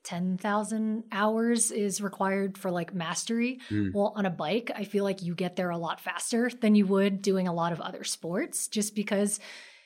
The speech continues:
Speaker 1: you can do that for a long period of time,
Speaker 2: And it's
Speaker 1: you
Speaker 2: a
Speaker 1: know?
Speaker 2: high volume sport generally.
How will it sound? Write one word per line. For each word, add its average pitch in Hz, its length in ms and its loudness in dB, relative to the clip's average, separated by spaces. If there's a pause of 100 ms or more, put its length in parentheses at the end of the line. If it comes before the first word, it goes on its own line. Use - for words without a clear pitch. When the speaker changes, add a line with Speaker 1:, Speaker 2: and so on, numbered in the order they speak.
(240)
Speaker 1:
you 214 120 4
can 262 140 6
do 269 160 6
that - 240 0
for 214 140 2
a 196 40 4
long 180 220 0
period 175 240 -4
of - 80 -16
time, - 260 -12
Speaker 2:
And 214 100 0
it's 202 80 4
Speaker 1:
you 185 40 4
Speaker 2:
a 190 60 2
Speaker 1:
know? 101 60 8
Speaker 2:
high 95 40 4
volume 98 220 2
sport 95 360 -6
generally. 92 440 0